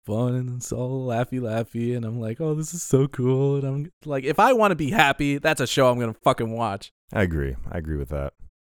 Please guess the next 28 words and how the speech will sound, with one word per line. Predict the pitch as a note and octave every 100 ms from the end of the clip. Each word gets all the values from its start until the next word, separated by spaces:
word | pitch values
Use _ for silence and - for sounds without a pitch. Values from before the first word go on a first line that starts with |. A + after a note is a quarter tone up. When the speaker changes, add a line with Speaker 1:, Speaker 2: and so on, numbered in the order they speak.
| -
Speaker 1:
And, | E3+ D#3+
and | B2+ D#3
it |
was, | F#3
yeah, | C#4+ F4 F#2
it's | A2
like, | F3+ E3+
literally, | F3 A3 B3 G#3+
the, | F3+ G#3+ E3 G3
when, | F#3+ F3 E3
when | D#3 D3
I |
found | B2+ - G#3+ A3 F3+
out, | D#3+ D#3 - _ _ -
when | C3+ A#2+
we | D#3+ C#4
found | - C3 A2+
out | G#2+ F#2+ F#2+ - -
Speaker 2:
Yes. | F2 D2 -
Speaker 1:
that | C3+ C3 A#2+ -
it | D3 C#3+ C3 - - _ -
was | C3 C3 B2+ A#2+ A#2 - B2+
available, | A#2 C#3+ D#3 C3+ A#2 A2 A2+ C3 -
like, | B2 A2+
second | C#3+ C#3+
season | - D3+ C3+
was | B2
available, | A2+ C#3 C3 A2 G2+ G#2